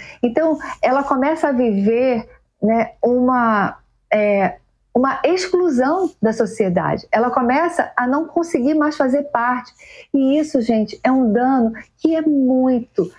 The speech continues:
desafiador desconstruir, modificar essa crença. Porque não fica só a marca na pele e no corpo,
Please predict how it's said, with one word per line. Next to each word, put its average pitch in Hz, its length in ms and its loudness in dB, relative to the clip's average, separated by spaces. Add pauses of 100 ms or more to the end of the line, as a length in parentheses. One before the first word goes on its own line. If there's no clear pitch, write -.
(460)
desafiador 208 1200 0 (180)
desconstruir, 185 1040 0 (260)
modificar 226 840 0
essa 180 240 0
crença. 175 540 -2 (280)
Porque 262 360 0
não 285 120 2
fica 285 440 0
só 226 260 0
a 202 80 2
marca 202 460 0
na 185 160 0
pele 185 760 0
e 196 60 2
no 202 200 0
corpo, 185 600 -2